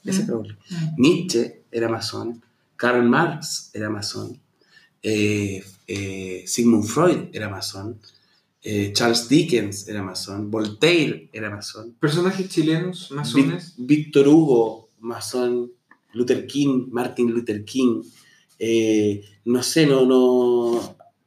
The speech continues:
Speaker 1: es que como los masones, ¿cierto? Se, se ocultan un poco, eh, de,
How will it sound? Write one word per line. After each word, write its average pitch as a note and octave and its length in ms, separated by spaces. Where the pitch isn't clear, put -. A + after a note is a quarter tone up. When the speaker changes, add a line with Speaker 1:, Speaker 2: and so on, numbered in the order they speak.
Speaker 1:
es - 100
que C3 140
como B2+ 200
los A#2+ 140
masones, D3 560
¿cierto? C#3+ 800
Se, G2+ 840
se - 220
ocultan B2+ 420
un C3+ 180
poco, C3 880
eh, A2 180
de, G2+ 720